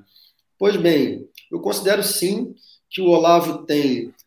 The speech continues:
ao menos em parte, razão, quando ele critica longamente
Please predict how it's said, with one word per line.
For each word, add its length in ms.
ao 160
menos 340
em 240
parte, 480
razão, 680
quando 600
ele 720
critica 640
longamente 1080